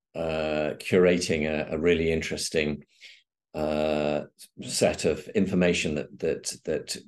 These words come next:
c-, captures all sources of, of interesting insights that's going on, on, on every area of recruitment. So, uh, I certainly, um, uh, subscribe to that. Well, look, Amanda, thank you so much. It's been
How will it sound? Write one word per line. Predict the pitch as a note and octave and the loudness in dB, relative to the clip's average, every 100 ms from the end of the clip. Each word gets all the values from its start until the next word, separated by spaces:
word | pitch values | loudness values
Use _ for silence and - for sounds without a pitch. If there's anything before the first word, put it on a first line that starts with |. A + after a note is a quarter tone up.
| - _ _ _ _ - | -20 _ _ _ _ -18
c-, | - - - | -14 -12 -2
captures | E3 - - F2+ - - _ _ - - _ C#3 | -2 0 0 2 0 -6 _ _ -20 -20 _ 4
all | B2+ | 4
sources | - D#3 C#3+ - F2 F2 | 6 6 6 6 2 2
of, | D#2+ - - | 0 -2 -8
of | F2 E2 - | -4 -4 0
interesting | F#2 F#2 F2+ F2 - E2+ D#2 | 4 6 4 2 -4 -2 0
insights | E2 E2 E2 D2 - - - - - | 0 0 2 0 0 -2 -2 -4 -6
that's | D#2+ - | -6 0
going | F#2 D2+ | 0 2
on, | D2+ D2+ D2 D2+ D2+ | 2 0 0 -2 -4
on, | D#2 D2+ D2+ | -2 -2 -2
on | E2 | 0
every | E2+ D#2+ D2 | 0 2 0
area | C#2 C#2 C2+ C2+ | 0 0 0 -2
of | C2+ | -4
recruitment. | C#2+ - - C2 C2 | -8 -4 -4 -4 -4
So, | - C#2+ C#2 - - _ - | -2 -2 -4 -10 -20 _ -10
uh, | D2+ C#2 E2 | -6 -4 -6
I | D#2 - | -10 -6
certainly, | - F2+ C#2 D2 C#2 C2+ _ | 0 0 0 -2 -4 -8 _
um, | C#2+ C2+ C2 C2 _ _ D2+ | -8 -6 -6 -10 _ _ -12
uh, | |
subscribe | C#2+ - - F#2 D#2+ C#2+ | -8 -8 -4 -2 0 -2
to | D#2 | -2
that. | D#2+ D2 - - - - - | 0 0 -4 -14 -20 -6 4
Well, | D3 C3 - | 6 6 4
look, | C#3+ C#3+ | 2 4
Amanda, | C#3+ D#3 C3 G#2 - _ _ - | 4 4 4 2 0 _ _ -2
thank | D3 D3 | -2 2
you | B2+ | 0
so | B2+ - C#3+ C#3+ | 2 4 6 6
much. | D#3 - - F#2 | 6 2 -2 -6
It's | F#2 | -2
been | - B2 A#2 A2 G#2 G2+ G2+ | 4 4 6 6 6 4 2